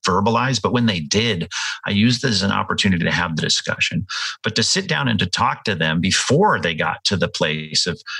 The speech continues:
of, of having any, I, I think, desires for the opposite sex, to start having conversations about,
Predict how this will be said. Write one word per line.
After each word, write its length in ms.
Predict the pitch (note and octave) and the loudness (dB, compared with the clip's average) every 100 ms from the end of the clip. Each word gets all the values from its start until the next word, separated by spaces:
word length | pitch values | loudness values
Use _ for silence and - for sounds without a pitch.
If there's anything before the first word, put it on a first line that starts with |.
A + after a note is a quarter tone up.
| - - | -6 -4
of, 140 | - | -2
of 180 | - F2 | -2 -2
having 320 | A2+ G2+ F#2 | 0 0 2
any, 340 | C#3 A#2 D#2 - - | 2 0 -2 -8 -6
I, 300 | G2 - G#2+ | -2 -2 -2
I 40 | |
think, 300 | G#2+ G2 - _ | 0 -2 -2 _
desires 800 | G2+ - G2 A2+ A#2+ G#2 E2 - | -2 0 0 0 0 0 0 -2
for 200 | - F2+ | -2 -2
the 140 | F2+ | -2
opposite 460 | F#2+ F#2+ F#2+ - A#2 | -2 -2 0 0 0
sex, 340 | - A2 - | 0 0 -2
to 80 | - | -2
start 320 | C3 - G#2+ | 0 0 0
having 320 | - B2+ B2+ A#2 | 0 2 4 4
conversations 720 | G#2 G#2 F2 - A2 G#2 F#2 | 2 0 0 0 2 0 0
about, 140 | F2 | -2